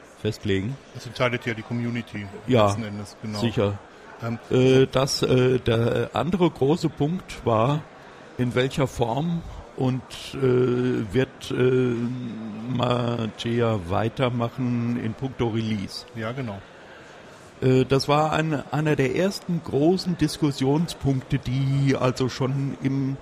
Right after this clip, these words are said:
Speaker 1: in den letzten Monaten des vorigen Jahres, äh, begann die Diskussion. Äh, es gibt also sehr, sehr viele Stimmen für ein Rolling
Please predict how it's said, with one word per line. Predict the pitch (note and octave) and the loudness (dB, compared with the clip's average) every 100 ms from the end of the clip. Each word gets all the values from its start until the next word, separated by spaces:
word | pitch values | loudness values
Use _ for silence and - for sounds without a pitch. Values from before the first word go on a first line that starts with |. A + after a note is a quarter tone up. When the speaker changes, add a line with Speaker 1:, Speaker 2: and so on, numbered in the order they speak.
| - - - - - - | -14 -20 -20 -20 -20 -4
Speaker 1:
in | B2+ | 2
den | B2+ | 4
letzten | A#2+ C3+ - D3 | 4 0 0 0
Monaten | B2 B2+ C#3+ - C#3 | 2 2 2 0 0
des | B2 A#2+ - | 0 0 2
vorigen | C#3 D3+ D3+ B2 | 4 4 2 2
Jahres, | G#2+ G2 G#2 G#2+ - - - - - - | 2 2 2 -2 -4 -12 -16 -18 -16 -4
äh, | G#2 G#2 A2 A2+ A#2 A2+ A2+ A2+ A2+ G#2+ E2+ | -4 -2 -2 -2 -2 -2 -2 -4 -6 -6 -8
begann | - A2+ A2 C3+ C3+ | -2 -2 -2 -2 -2
die | |
Diskussion. | B2+ A#2+ - B2+ B2 B2+ C3 C3 C#3+ - - - - - - - | -2 -4 -2 -4 -2 -2 0 -2 -4 -8 -18 -18 -16 -18 -18 -4
Äh, | A#2+ | 2
es | B2 B2+ C3 - | 2 2 0 0
gibt | C#3+ - | -2 0
also | C3 B2+ B2+ | 0 2 2
sehr, | C3 D#3+ F3+ | 2 2 2
sehr | D#3 D#3 | 2 0
viele | D3+ D#3+ D#3+ D3 | -2 -2 0 0
Stimmen | - C#3+ C#3 C#3+ D#3 | 0 -2 0 0 0
für | D#3 - C#3+ C#3 | -2 2 4 6
ein | B2 B2 | 4 2
Rolling | A#2 B2+ C#3 B2+ G#2+ | 4 4 4 4 2